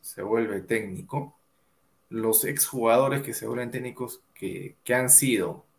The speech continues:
o, o defensas centrales como Araujo o arqueros, personalmente no, no me gustan mucho, no me gustan, no me gustan, la verdad. Eh,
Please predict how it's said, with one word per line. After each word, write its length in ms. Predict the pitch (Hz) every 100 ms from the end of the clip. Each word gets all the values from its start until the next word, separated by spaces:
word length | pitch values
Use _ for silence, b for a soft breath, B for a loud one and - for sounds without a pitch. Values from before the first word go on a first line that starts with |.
| _ _
o, 300 | 110 101 - 104
o 80 |
defensas 720 | 110 104 - 165 143 - 101 95
centrales 1160 | - - - - - 98 92 117 131 123 98 92
como 300 | 98 95 95
Araujo 540 | 104 117 107 98 92
o 140 | 104 98
arqueros, 960 | 98 - - 143 147 147 135 - - _ _ _ _ _ _ _ _ - 117 _
personalmente 1160 | 117 104 - 104 113 127 127 - 113 104 - - _ _ _ _ _ _ _ _
no, 540 | 113 110 113 131 143 147
no 200 | 143 147
me 120 | 143
gustan 440 | 135 147 143 120 107
mucho, 320 | 101 - - _ -
no 120 | 139
me 100 | 131
gustan, 440 | 120 110 104 92 - _ _ _ _ _ _
no 160 | 139
me 80 | 143
gustan, 420 | 123 110 - - - _ _ _ _
la 80 | 107
verdad. 340 | 107 98 90 _ _ _ _ _ _ _ _ _ _ _
Eh, 560 | 101 101 101 95 98